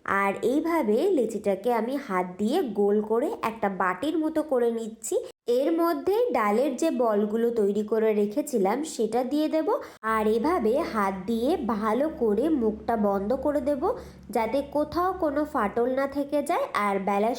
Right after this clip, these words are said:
সময় ফেটে না যায়। তো দেখো আমাদের রেডি হয়ে গেছে লেচি। এবার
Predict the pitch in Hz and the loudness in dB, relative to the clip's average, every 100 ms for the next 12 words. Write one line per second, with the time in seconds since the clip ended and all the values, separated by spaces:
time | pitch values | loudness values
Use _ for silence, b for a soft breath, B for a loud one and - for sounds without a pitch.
0 | - 269 302 554 - 320 220 220 202 180 | -4 -4 -2 -2 -2 -2 0 0 0 0
1 | 165 165 165 B B - 240 233 240 233 | -2 -6 -8 B B -4 0 0 0 0
2 | 185 175 175 202 214 214 226 277 302 311 | 0 0 0 0 0 2 2 2 2 2
3 | 302 302 294 339 330 285 277 285 403 523 | 2 0 0 0 2 2 0 -2 -2 -2
4 | B B B 247 269 | B B B -2 0